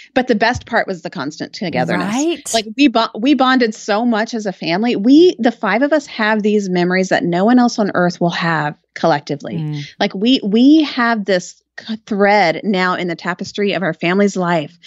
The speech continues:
Speaker 1: that we will always be pulling out and showing our grandkids, our, you know, we'll be telling stories.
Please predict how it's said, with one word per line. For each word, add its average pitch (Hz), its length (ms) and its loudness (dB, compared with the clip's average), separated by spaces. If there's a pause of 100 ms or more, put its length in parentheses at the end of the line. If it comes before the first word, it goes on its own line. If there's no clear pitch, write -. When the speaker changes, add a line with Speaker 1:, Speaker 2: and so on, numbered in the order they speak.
(260)
Speaker 1:
that 202 280 0
we 247 120 4
will 269 100 4
always 220 400 0
be 233 100 -4
pulling 214 340 -4
out 214 180 -4
and 170 120 -6
showing 202 460 -2
our 160 160 -4
grandkids, 285 680 2
our, 175 240 0 (260)
you 226 80 0
know, 208 100 4
we'll 220 160 4
be 220 140 -4
telling 208 280 -6
stories. 247 720 0